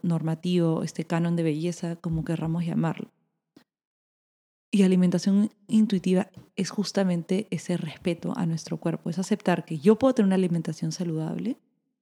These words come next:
y que eso no es una garantía de que mi cuerpo se va a ver de cierta forma y que eso está bien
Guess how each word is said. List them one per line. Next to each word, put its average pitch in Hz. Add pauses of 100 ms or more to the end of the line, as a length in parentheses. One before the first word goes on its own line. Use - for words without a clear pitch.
(340)
y 226
que 190 (300)
eso 214
no 208
es 208
una 196 (840)
garantía 170
de 233
que 185
mi 175
cuerpo 190
se -
va 170
a 170
ver 175
de 160
cierta 165
forma - (100)
y 226
que 190
eso 202
está 190
bien 180